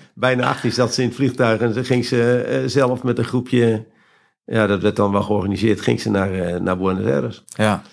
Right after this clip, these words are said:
Speaker 1: Ehm, dus ja, die, eh, en die, die is dus ook, eh, geïnteresseerd in, eh, et cetera. Die heeft later ook European Studies gedaan en,
Speaker 2: Ja.
Speaker 1: eh, heeft een master en weet ik veel wat.
Speaker 2: Maar die wilde altijd met jou mee?
Speaker 1: Ja, die zei, eh, elke keer als ik wegging, dan kreeg ik een telefoontje van pa-, eh, als student van, "Hey, eh, mag ik mee?" en zo.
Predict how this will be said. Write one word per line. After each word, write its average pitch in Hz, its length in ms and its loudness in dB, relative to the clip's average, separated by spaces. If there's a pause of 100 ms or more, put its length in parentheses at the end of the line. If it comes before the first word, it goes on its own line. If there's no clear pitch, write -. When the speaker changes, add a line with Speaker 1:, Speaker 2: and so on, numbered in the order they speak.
(440)
Speaker 1:
Ehm, 98 460 2 (760)
dus 107 220 -2
ja, 120 320 2
die, 120 400 4
eh, - 160 -6
en 123 100 2
die, 117 180 -6
die 131 140 4
is 131 80 2
dus 120 180 2
ook, 117 240 2
eh, 113 80 4 (140)
geïnteresseerd 104 520 0
in, 98 160 0
eh, 95 280 0
et - 120 -6
cetera. 95 320 0
Die 101 100 2
heeft 104 120 2
later 101 300 2
ook 98 140 -2
European 98 340 -2
Studies 95 360 -2
gedaan 95 360 -2
en, 92 160 -4
Speaker 2:
Ja. 95 180 0
Speaker 1:
eh, 87 60 -2
heeft 95 180 -2
een 101 80 -4
master 85 420 -2
en 87 80 -6
weet 87 140 -6
ik 90 80 -12
veel 87 120 -10
wat. - 120 -8 (220)
Speaker 2:
Maar 101 100 -8
die 117 80 -2
wilde 127 200 2
altijd 131 220 4
met 101 140 0
jou 117 140 2
mee? 160 100 6
Speaker 1:
Ja, 190 80 4
die 175 80 4
zei, 156 280 4
eh, 151 280 0
elke 175 180 2
keer 156 100 0
als 135 80 2
ik 131 80 -4
wegging, 147 400 2
dan 131 120 -2
kreeg 135 160 0
ik 127 80 -6
een 143 60 -2
telefoontje 127 380 -2
van 117 160 -6
pa-, - 120 -14 (100)
eh, 113 240 -4
als 123 120 -6
student 117 280 -4
van, - 100 -14
"Hey, 156 440 2
eh, 143 80 -4
mag 139 120 -2
ik - 60 -16
mee?" 147 280 -4
en 147 80 -8
zo. 156 240 -10